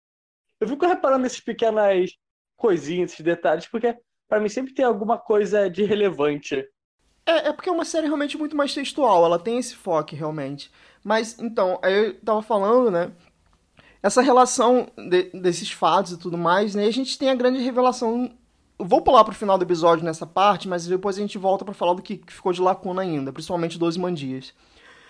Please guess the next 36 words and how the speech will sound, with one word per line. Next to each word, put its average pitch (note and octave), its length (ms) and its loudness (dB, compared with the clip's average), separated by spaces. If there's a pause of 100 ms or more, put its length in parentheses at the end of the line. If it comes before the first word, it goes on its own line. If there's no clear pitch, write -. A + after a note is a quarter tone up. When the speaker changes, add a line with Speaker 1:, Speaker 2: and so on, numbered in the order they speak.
(140)
Speaker 2:
Mas G#3 260 6
que - 160 0
o D4 60 4
Will C#4+ 160 4
revela, B3+ 480 6
né, G3 140 0
que G#3+ 180 -8
ele G3+ 120 0
é G#3+ 60 8
o A#3 400 6
avô, A3 540 6 (440)
né, E3 200 0
da D#3 120 0
Night E3+ 240 -2
Sister, G#3+ 440 -4
ela F3+ 140 4
fica F3 360 -6 (420)
honestamente F3 540 -2
surpresa, A3 520 -2
a G#3 40 0
gente, G3+ 260 -4 (380)
e G#3 40 -4
ele A#3+ 100 4
inclusive C4+ 340 2
fala, A#3+ 260 6
né, G3+ 120 -2
"Meu, G3+ 260 0 (120)
seu, G3 400 4
seus G#3+ 220 -8
pais A#3 180 2
me B3+ 80 -2
falaram A3+ 380 2
de D#3+ 140 -6
mim?" G3+ 180 -2
Ela, F#3 240 4
"Não." G3 420 2